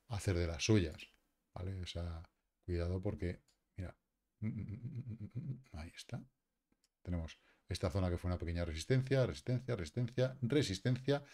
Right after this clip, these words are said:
respe-, respeta la línea de tendencia en cuanto la rompa. Esto aquí está formando un triángulo, ah, con mínimos ascendentes brutos, y, bueno, en cuanto lo rompa, pues, efectivamente que hasta los trece y medio, tiene ahí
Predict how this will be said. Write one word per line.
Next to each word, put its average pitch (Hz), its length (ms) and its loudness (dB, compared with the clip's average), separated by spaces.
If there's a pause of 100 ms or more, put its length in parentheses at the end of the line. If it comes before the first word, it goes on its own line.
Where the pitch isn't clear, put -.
(340)
respe-, 107 400 0
respeta 101 440 4
la 92 120 6
línea 101 200 4
de 95 60 2
tendencia 95 360 2
en 120 80 4
cuanto 90 240 4
la 85 100 4
rompa. 98 420 4 (220)
Esto - 200 -2
aquí 87 100 2
está 87 140 0
formando 87 340 2
un 82 80 0
triángulo, 85 480 0 (300)
ah, 95 200 0 (140)
con 90 160 2
mínimos 87 360 2
ascendentes 82 640 0 (260)
brutos, 95 500 2 (420)
y, 90 120 -4
bueno, 80 160 -6
en 76 60 -8
cuanto 82 200 -2
lo 85 100 2
rompa, 85 260 -2
pues, 82 300 -4
efectivamente 85 800 -4
que 90 80 -2
hasta 85 200 -2
los 85 160 -4 (240)
trece 104 220 4
y 90 40 2
medio, 98 540 4
tiene 92 240 2
ahí 92 380 2